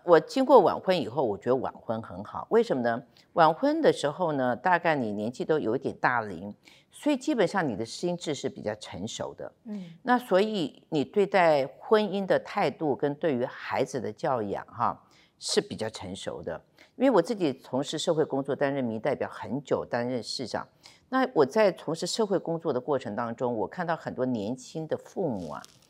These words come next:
Speaker 1: 啊，他们对于婚姻、年轻的家庭，那他们对于婚姻的这个认知跟适应，那可能都还是产生很多调试上的问题，
Speaker 2: 嗯。
Speaker 1: 所以夫妻之间会很多的冲突。
Speaker 2: 对。
Speaker 1: 因为他自己还是个大孩子，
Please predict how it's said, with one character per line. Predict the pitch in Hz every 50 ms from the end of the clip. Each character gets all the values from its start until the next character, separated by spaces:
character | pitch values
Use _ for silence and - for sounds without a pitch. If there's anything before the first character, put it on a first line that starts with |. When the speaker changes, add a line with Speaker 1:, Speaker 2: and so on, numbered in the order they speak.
| - - - _ -
Speaker 1:
啊， | - 127 139
他 | 131 - 214 220
们 | 220 190
对 | - 220 196
于 | 160
婚 | 151 - - - 202 196 190 -
姻、 | - 175 175 170 175 180 - _ _
年 | 135 147 151 170
轻 | 165 - 190
的 | 175 165 139 120 - _ _
家 | - - 147 135 139
庭， | - - - 107 104 107 98 - - _ _ _
那 | - 175 185
他 | 180 180 190
们 | 185 165 151
对 | - 190 170
于 | 147 131
婚 | 139 - - - 170 165
姻 | 170 165 - 165 165 165 165
的 | - 131 113
这 | 107 - - 147
个 | 135 131
认 | 131 165 202 185 147 127
知 | - - - - 139 135 135 139 156 - _ _ _ _ _ _ _ _
跟 | - 165
适 | 160 - - - - - - 226 185 143
应， | - - 160 131 95 - - _ _ _ _ _ _ _ _
那 | 143 151
可 | 151 - 123
能 | 101 107 110
都 | - 143 135
还 | 131 - - 110 107
是 | - - 127
产 | - - - 104 78
生 | - - 110 110
很 | 101 98
多 | - 95 98
调 | - - - 76 85
试 | - - 101
上 | 90 - 92 82
的 | 78
问 | 87 98 -
题， | - - - -
Speaker 2:
嗯。 | -
Speaker 1:
所 | 220 165
以 | 147 - 202 202 208
夫 | 170 156
妻 | - - 143
之 | - - 131
间 | - 143 123
会 | 123 143 123
很 | 110 98
多 | - 117 120
的 | 107 92
冲 | - - - 107 101 101
突。 | - - - 80 85 - _
Speaker 2:
对。 | - - - -
Speaker 1:
因 | 208
为 | 208
他 | 214 233
自 | 226 277
己 | 208 180
还 | - - 123
是 | - -
个 | -
大 | - - 240 190
孩 | - - - - 196
子， | 190 - - -